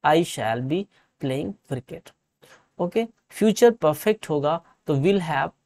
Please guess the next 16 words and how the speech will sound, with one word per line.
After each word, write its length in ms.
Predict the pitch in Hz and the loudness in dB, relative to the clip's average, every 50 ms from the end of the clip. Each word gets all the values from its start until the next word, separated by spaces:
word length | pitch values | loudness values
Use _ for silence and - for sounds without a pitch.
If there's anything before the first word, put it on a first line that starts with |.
| _ - - | _ -12 -8
या 180 | 139 135 127 | -6 -6 -6
फिर 200 | 131 - 160 160 | -6 -6 -8 -6
shall 400 | - - - 147 131 139 160 170 156 147 | -6 -6 -4 -2 0 0 0 -2 -2 -4
have 180 | 131 123 123 | -4 -4 -4
आएगी, 360 | 123 120 123 131 139 156 180 - _ _ _ - | -4 -4 -4 -2 -4 -4 -6 -6 _ _ _ -6
उसके 300 | - 160 156 - - 131 | -6 -6 -6 -6 -10 -10
बाद 220 | 123 - - 147 - | -10 -8 -10 -10 -8
में 120 | 156 165 | -6 -6
वर्ब 280 | 165 139 127 117 113 117 | -6 -4 -4 -4 -4 -6
की 200 | - - 185 180 | -8 -8 -8 -8
थर्ड 280 | - - - - - | -8 -8 -12 -12 -12
फॉर्म। 260 | - - - - - - _ _ _ _ _ _ _ - | -14 -14 -16 -16 -16 -18 _ _ _ _ _ _ _ -10
एग्जांपल 520 | 143 143 156 175 185 190 190 - 196 196 190 | -8 -6 -4 -2 -2 -2 -2 -2 -2 -4 -2
क्या 140 | - 165 151 | -2 -6 -6
दिया 240 | 147 147 147 147 | -4 -4 -4 -4
है? 240 | 151 147 147 147 147 | -4 -6 -8 -10 -10